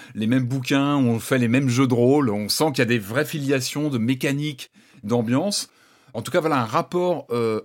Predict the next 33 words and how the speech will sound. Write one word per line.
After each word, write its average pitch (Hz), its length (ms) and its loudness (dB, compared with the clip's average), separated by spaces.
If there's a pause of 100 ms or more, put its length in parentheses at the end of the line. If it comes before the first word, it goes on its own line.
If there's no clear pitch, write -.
instinctif, 190 1000 -2 (120)
euh, 120 400 0 (440)
très 196 300 -4
viscéral 156 480 -4
à 127 60 -2
l'action. 175 500 -4 (480)
Euh, 127 380 2
là, 185 420 2 (120)
sachant 185 420 0
qu'avec 147 340 -2 (520)
la, 170 160 -6
la 175 200 -6
particularité 170 600 0
de 139 100 -4
Diablo 143 420 2
aussi 147 240 0
qui 139 80 0
est 120 120 -2
toujours 196 340 2
là, 147 300 0
et 113 100 0
c'est 127 140 -2
vrai 165 80 2
qu'on 123 140 0
est 123 60 2
sur 104 220 -6
un 107 80 -2
Diablo 117 320 -2
pur 139 380 -4
jus, 147 340 -2
je - 60 -12
trouve 147 160 -6
que 101 180 -2